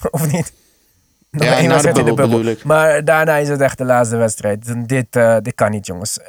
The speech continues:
Speaker 1: Ingram, Lonzo, Zion, niemand speelt goed. Defensively
Speaker 2: True.
Speaker 1: is het belachelijk. En dat is precies waarom Elvin Gentry,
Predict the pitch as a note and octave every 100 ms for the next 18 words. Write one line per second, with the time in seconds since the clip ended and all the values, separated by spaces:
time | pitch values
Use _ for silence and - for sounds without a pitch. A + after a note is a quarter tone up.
0 | - - F#3 F3+ E3 D#3+ D3+ D3 E3 E3
1 | C#3+ D3 C3+ D3 D3+ D3+ C#3+ C#3+ E3 F3+
2 | E3 - - C#3 G#2 B2 A#2+ A#2 _ _
3 | C#3 A#2+ C#3+ D#3+ D#3 C3 C#3 C#3+ C3+ C3+
4 | A#2+ - A#2+ - C#3 D#3 E3 E3+ _ C#3+
5 | D3 E3 E3 - - - D#3 C#3+ G2 C#3
6 | D#3 A3+ - - C#3 C3+ B2 - - -
7 | D3 B2+ B2 B2 A#2 B2+ B2+ B2 B2+ B2
8 | A#2+ B2